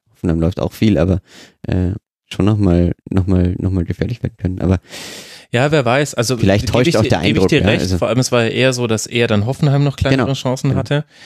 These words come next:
Speaker 2: Auf der anderen Seite, es war für die neutralen Beobachter schon ein merkwürdiges Spiel mit den Unterbrechungen, mit dem, äh, V R A, mit dem, äh, verschossenen Strafstoß. Da möchte ich nicht wissen, wie sich das dann auf dem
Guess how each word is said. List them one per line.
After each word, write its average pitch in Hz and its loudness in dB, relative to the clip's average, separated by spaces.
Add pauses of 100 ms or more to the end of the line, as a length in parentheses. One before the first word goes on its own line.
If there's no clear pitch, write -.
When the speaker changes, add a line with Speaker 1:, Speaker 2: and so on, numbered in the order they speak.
(240)
Speaker 2:
Auf - -10
der 120 0
anderen 143 4
Seite, 135 2 (360)
es 107 -6
war 117 2
für - -4
die 117 2
neutralen 110 2
Beobachter 131 -2
schon 139 0
ein 120 2
merkwürdiges 135 -2
Spiel 135 2
mit 120 4
den 120 4
Unterbrechungen, 110 0
mit 107 0
dem, 107 2
äh, 107 -4
V - -4
R 104 2
A, 113 2
mit 117 0
dem, 113 2
äh, 107 -6
verschossenen 113 -2
Strafstoß. 123 -2 (280)
Da - -2
möchte 117 2
ich 117 4
nicht 123 0
wissen, 120 0
wie 113 -4
sich 110 -6
das - -2
dann 107 0
auf 95 -6
dem 104 0